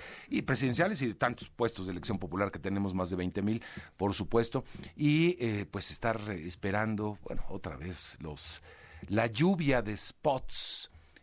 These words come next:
que nos cae en cada proceso, pero en esta ocasión, pues, creo que se han prolongado mucho por todos los procesos, eh, pues, que la precampaña, que la intercampaña y todo lo demás. Así que hay que estar preparados con todo eso,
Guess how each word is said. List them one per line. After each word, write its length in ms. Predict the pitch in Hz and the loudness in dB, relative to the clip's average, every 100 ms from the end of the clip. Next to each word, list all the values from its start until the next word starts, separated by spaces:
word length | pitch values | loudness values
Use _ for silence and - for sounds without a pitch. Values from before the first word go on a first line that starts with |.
| _ | _
que 320 | - 98 92 | -2 0 0
nos 220 | 92 85 | 0 -2
cae 340 | - 98 101 95 | 0 2 2 0
en 80 | 92 | -2
cada 220 | 95 95 | -2 -2
proceso, 320 | 82 82 95 | -6 -6 -2
pero 160 | - 87 | 0 0
en 80 | |
esta 200 | 87 101 | 0 0
ocasión, 360 | 85 82 - 90 | -2 -2 -4 -4
pues, 160 | 90 - | -4 -6
creo 180 | 101 | -6
que 180 | - 82 | -4 -4
se 120 | 73 | -2
han 100 | 92 | -2
prolongado 460 | 92 85 78 87 87 | -2 -2 -2 -2 -2
mucho 320 | 82 87 - | -2 -4 -4
por 180 | - 73 | -8 -10
todos 160 | 92 85 | -6 -6
los 80 | |
procesos, 320 | 73 80 78 87 | -6 -10 -10 -10
eh, 240 | - - | -10 -10
pues, 180 | - 143 | -8 -8
que 180 | - 98 | -4 -6
la 160 | 80 | -6
precampaña, 640 | 69 98 - 85 - 87 95 | -6 -6 -4 -6 -6 -4 -4
que 100 | 98 | -4
la 80 | 92 | -4
intercampaña 560 | 90 85 87 82 90 | -4 -6 -6 -4 -4
y 40 | 92 | -4
todo 140 | 98 | -2
lo 100 | 90 | -2
demás. 260 | 80 82 - - - - - | -4 -6 -6 -8 -14 -8 -2
Así 240 | 139 208 | 2 4
que 60 | 202 | 2
hay 60 | |
que 60 | 180 | 2
estar 240 | - 170 | 2 2
preparados 500 | 156 143 123 131 131 | 2 2 4 4 2
con 140 | - 110 | -2 -2
todo 220 | 127 110 | 0 2
eso, 260 | 113 160 | 2 0